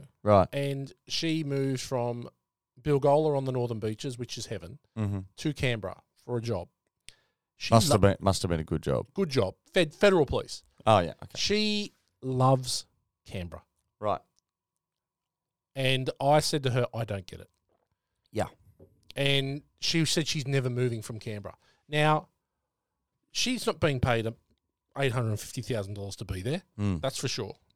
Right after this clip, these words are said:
Speaker 2: It's not a bad place. Right? It's, well, it's not a bad place. You would be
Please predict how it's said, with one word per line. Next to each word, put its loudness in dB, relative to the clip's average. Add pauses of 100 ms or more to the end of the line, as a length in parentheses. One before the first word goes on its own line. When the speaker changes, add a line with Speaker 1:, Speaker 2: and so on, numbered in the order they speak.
(2750)
Speaker 2:
It's -4
not 2
a -6
bad 0
place. -2 (1400)
Right? -2
It's, -4
well, 6
it's 0
not 4
a 2
bad -2
place. -2
You 2
would 4
be 0